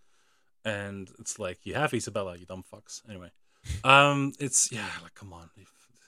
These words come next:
Speaker 1: Uh, <laughs> some people harass the main writer of Dragon Age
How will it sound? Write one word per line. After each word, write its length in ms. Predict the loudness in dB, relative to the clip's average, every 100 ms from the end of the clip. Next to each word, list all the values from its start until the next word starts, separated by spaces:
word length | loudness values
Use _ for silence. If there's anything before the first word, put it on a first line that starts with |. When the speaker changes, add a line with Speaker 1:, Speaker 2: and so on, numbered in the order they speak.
| _ _ _ _ _
Speaker 1:
Uh, 200 | -6 -6 -8 -14 -14 -14
<laughs> 380 | -18 _ _ -6
some 240 | -2 -2
people 220 | -2 -2
harass 500 | -4 -2 0 0 -2
the 100 | -4
main 260 | -4 -2 -4 -4
writer 260 | -4 -4
of 120 | -6 -6
Dragon 300 | -6 -6 -8
Age 400 | -10 -8 -8